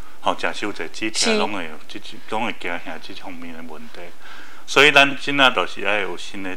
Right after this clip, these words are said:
Speaker 1: 治疗来处理。
Speaker 2: 嗯哼。
Speaker 1: 啊，这种新的治疗拢有一定的疗程，千万莫讲我注一支无效。
Speaker 2: 啊，毋是注一支就好。
Speaker 1: 就把它准煞，安尼就拍算的。
Speaker 2: 哦。
Speaker 1: 吼，啊，这种治疗是新的发展，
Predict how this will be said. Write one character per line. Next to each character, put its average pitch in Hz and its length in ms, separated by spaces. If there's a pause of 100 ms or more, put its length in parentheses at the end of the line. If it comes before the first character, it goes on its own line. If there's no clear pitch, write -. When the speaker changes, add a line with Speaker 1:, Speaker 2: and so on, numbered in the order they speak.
Speaker 1:
治 98 80
疗 92 240
来 87 80 (560)
处 98 260
理。 101 200 (160)
Speaker 2:
嗯 226 300
哼。 - 100
Speaker 1:
啊， 123 120
这 127 160
种 139 140
新 143 160
的 135 60
治 - 120
疗 87 140
拢 113 240
有 95 160
一 104 100
定 - 240
的 101 140
疗 92 260
程， - 180 (580)
千 123 120
万 117 140
莫 135 140
讲 120 200
我 123 160
注 123 180
一 - 120
支 98 260
无 90 120
效。 87 200 (140)
Speaker 2:
啊， 254 120
毋 240 80
是 220 140
注 330 120
一 294 40
支 214 120
就 220 100
好。 - 60
Speaker 1:
就 208 100
把 190 60
它 208 220
准 120 200
煞， 90 340 (200)
安 117 120
尼 113 100
就 120 140
拍 107 300
算 101 260
的。 85 220 (160)
Speaker 2:
哦。 214 100
Speaker 1:
吼， 202 680 (360)
啊， 123 40
这 139 140
种 131 240 (580)
治 110 80
疗 92 340
是 87 180
新 110 220
的 107 140
发 113 120
展， 98 360